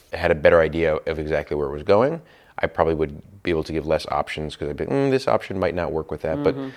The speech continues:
Speaker 1: the thing is, it does shift, you know, for, on the creative end, you know, and with scripts, it shifts, you know, very last minute at times too. So the two just wouldn't really be compatible. And then the other part is, I always like to think that particularly, I mean, one of the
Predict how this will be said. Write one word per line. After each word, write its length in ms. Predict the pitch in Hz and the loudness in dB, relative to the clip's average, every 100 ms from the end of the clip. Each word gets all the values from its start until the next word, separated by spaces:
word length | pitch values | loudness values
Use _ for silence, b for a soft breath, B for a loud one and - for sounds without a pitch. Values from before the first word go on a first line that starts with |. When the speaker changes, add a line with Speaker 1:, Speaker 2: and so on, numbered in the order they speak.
| B | B
Speaker 1:
the 60 | 107 | 0
thing 160 | 120 113 | 2 4
is, 80 | |
it 80 | 95 | 4
does 220 | 82 110 | 6 6
shift, 400 | - 85 80 - | 4 0 -2 -4
you 80 | 92 | -2
know, 160 | 80 76 | -2 -2
for, 400 | - 80 76 - | -6 -4 -4 -2
on 80 | 82 | -4
the 80 | 80 | -4
creative 380 | 85 80 82 | 0 2 4
end, 260 | 80 78 85 | 4 2 -2
you 100 | 80 | -4
know, 140 | 82 | -2
and 240 | 80 80 - | -2 -4 -6
with 140 | 82 | -8
scripts, 400 | - 95 - - B | 2 2 2 -4 B
it 100 | 90 | -6
shifts, 440 | - 95 - - - - - | 2 2 2 -4 -12 -16 -8
you 60 | |
know, 120 | 85 | -6
very 200 | 76 87 | 2 4
last 240 | 82 82 - | 4 2 -2
minute 160 | 98 | -4
at 140 | - - | -2 -4
times 280 | 78 78 - | -6 -8 -6
too. 240 | 92 82 | -6 -4
So 440 | - 76 71 76 b 82 | -4 -4 -4 -6 b -8
the 160 | 87 | -8
two 300 | 85 - 95 | -8 -6 -6
just 220 | 85 80 | -6 -8
wouldn't 240 | 82 80 65 | -6 -6 -4
really 260 | 78 78 | -4 -4
be 540 | 71 - 76 76 73 73 | -6 -8 -8 -8 -10 -12
compatible. 640 | - 71 78 76 78 78 - _ _ | -14 -12 -10 -8 -8 -10 -14 _ _
And 140 | 95 107 | 0 2
then 140 | 107 | 4
the 80 | 104 | 6
other 160 | 113 | 4
part 240 | - 90 82 | 4 2 2
is, 240 | 80 - - | -6 -12 2
I 140 | 98 95 | 6 6
always 160 | 92 | 6
like 160 | 90 85 | 2 0
to 80 | 87 | -4
think 280 | 92 80 78 | -6 -6 -4
that 240 | 80 - | -4 -6
particularly, 420 | 87 90 87 82 | -8 -2 -2 0
I 40 | 82 | -2
mean, 180 | 82 | -2
one 100 | 80 | -2
of 120 | 80 | -4
the 100 | 71 | -6